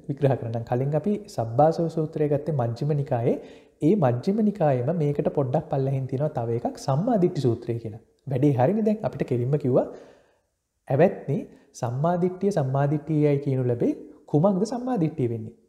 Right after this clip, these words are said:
දැන් හරිනේ පොතේ ඔන්න පිහ-, පැහැදිලිවම උත්තරෙත් ගහලා තියෙනවා. අර, අර ඉස්සර අපි ශිෂ්‍යත්ව කරන කාලේ මට මතකයි, අ, ඒකේ ප්‍රශ්න තියෙනවා ඩබ්ලිව් ඕ ටී ප්‍රනාන්දු දුගොයිද ඒකේ පිටිපස්සේ උත්තරක් තියෙනවා.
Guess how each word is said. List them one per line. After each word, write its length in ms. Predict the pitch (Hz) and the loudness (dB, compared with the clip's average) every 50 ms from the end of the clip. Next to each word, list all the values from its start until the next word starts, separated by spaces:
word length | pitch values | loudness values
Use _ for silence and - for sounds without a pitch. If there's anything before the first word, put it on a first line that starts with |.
| - - | -20 -14
දැන් 240 | - 120 117 131 165 170 | -8 -4 -2 -2 0 2
හරිනේ 360 | 170 185 185 202 190 196 190 | 4 4 4 4 2 -2 -4
පොතේ 380 | - - 123 117 - 151 180 226 | -4 -4 -4 -2 0 2 2 4
ඔන්න 160 | 208 165 156 185 247 - - - - _ | 4 2 0 0 -2 -6 -10 -16 -18 _
පිහ-, 300 | - 135 127 143 156 156 | -4 -2 0 0 0 0
පැහැදිලිවම 600 | - 135 131 143 180 196 208 165 160 139 147 208 | -2 0 2 2 2 4 4 4 4 4 2 2
උත්තරෙත් 380 | 269 220 - - - 208 240 208 | 0 -2 -2 0 0 0 2 2
ගහලා 260 | 208 190 175 160 139 | 2 2 2 2 0
තියෙනවා. 300 | - 127 120 110 110 - - - _ _ _ | -2 -2 -6 -6 -8 -10 -14 -18 _ _ _
අර, 140 | - 135 139 | -4 -2 0
අර 120 | 131 135 131 127 127 - - - - | 2 2 2 0 0 -4 -12 -20 -12
ඉස්සර 300 | - - - - 156 151 | -10 -10 -6 -2 -2 0
අපි 240 | 160 156 143 - 180 | 0 0 0 -2 -4
ශිෂ්‍යත්ව 420 | 160 - - - - - - - 147 | -4 -4 -4 -4 -4 -6 -4 -2 0
කරන 220 | - 151 147 151 151 | 0 0 2 2 2
කාලේ 240 | 143 156 151 151 151 | 2 2 2 2 2
මට 160 | 143 127 131 | 2 2 0
මතකයි, 340 | 135 135 139 143 143 170 262 - - - - - - _ _ | 0 0 0 0 0 0 0 -2 -6 -14 -20 -20 -20 _ _
අ, 120 | - 123 120 113 113 110 107 107 - - - - | -8 -6 -4 -4 -2 -2 -4 -4 -6 -8 -6 -2
ඒකේ 260 | 127 127 131 - - | -2 -2 -2 -2 -2
ප්‍රශ්න 340 | - 123 117 - - - 170 | -2 -2 -2 -2 -2 0 2
තියෙනවා 360 | 165 180 170 147 131 135 190 294 - - - - _ _ | 4 4 4 4 4 2 2 0 -2 -6 -16 -20 _ _
ඩබ්ලිව් 440 | - 127 123 120 131 147 147 147 147 | -4 -2 -2 -2 0 0 2 4 4
ඕ 80 | 147 139 | 4 4
ටී 120 | - 147 | 4 2
ප්‍රනාන්දු 360 | 143 - 135 135 135 135 135 | 0 0 -2 -2 0 0 0
දුගොයිද 260 | 135 135 127 156 185 202 | 0 2 2 2 4 4
ඒකේ 220 | 175 180 - - | 4 2 2 0
පිටිපස්සේ 420 | - 160 - 156 185 214 - 277 | 0 0 2 2 2 2 0 0
උත්තරක් 340 | 208 196 190 - 170 165 165 - | -2 0 2 2 2 2 2 0
තියෙනවා. 280 | - 120 117 117 117 | -2 -2 -2 -2 -4